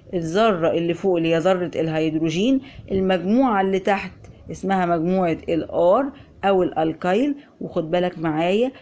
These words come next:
هن-، هنعترض تاني او هن-، هنشرح مع بعض يعني ايه الار. الار ده مش رمز لعنصر ابدا، الار ده رمز لمجموعة، زي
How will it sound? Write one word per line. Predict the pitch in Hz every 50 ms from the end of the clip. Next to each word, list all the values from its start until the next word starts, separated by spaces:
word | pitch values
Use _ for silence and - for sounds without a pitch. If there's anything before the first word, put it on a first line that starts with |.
| - - - - -
هن-، | 156 151 151 151 156 143 - -
هنعترض | - 151 151 147 143 143 139 139 135 139 - 180 185 185 185 185 - -
تاني | 190 185 180 165 147 139 139 - - - - -
او | 135 139
هن-، | 147 151 151 156 151 151 143 147 156 160
هنشرح | 165 156 170 175 - - 170 - - 165
مع | 165 160 160 175
بعض | 180 185 170 151 143 143
يعني | 151 151 147 156 156 156
ايه | 170 175 180 175 170
الار. | 156 - - 165 185 226 254 262 - - - - _ -
الار | 165 - - - 185 196
ده | 180 160 180
مش | 165 170 - -
رمز | 170 180 190 190 175 160
لعنصر | 175 165 165 156 160 175 190 202 214 214 226 214 185 - -
ابدا، | 147 160 160 180 175 170 202 240 254 254 - - - - -
الار | - 160 - - 139 180 196 196
ده | 180 170 190 208 214 - - - _
رمز | 165 175 190 202 208 190 160 - - -
لمجموعة، | 175 175 175 175 170 160 156 170 175 175 165 147 - - - - - - - - -
زي | - 156 180 202 220 214 180 147 -